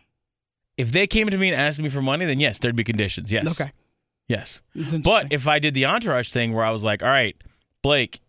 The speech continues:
Speaker 1: you're gonna be my trainer. Julian, you're stingy as hell. You're gonna be the banker. P J, you're an actual lawyer. You're gonna be my lawyer." And then Chut is,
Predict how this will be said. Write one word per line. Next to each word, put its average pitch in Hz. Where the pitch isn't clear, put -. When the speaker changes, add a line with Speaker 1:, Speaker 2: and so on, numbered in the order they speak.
Speaker 1:
you're 123
gonna 139
be 131
my 117
trainer. 127
Julian, 120
you're 110
stingy 123
as 101
hell. 120
You're 104
gonna 117
be 113
the 104
banker. 107
P 170
J, 120
you're 120
an 123
actual 131
lawyer. 123
You're 104
gonna 113
be 120
my 110
lawyer." 107
And 120
then 113
Chut 156
is, 127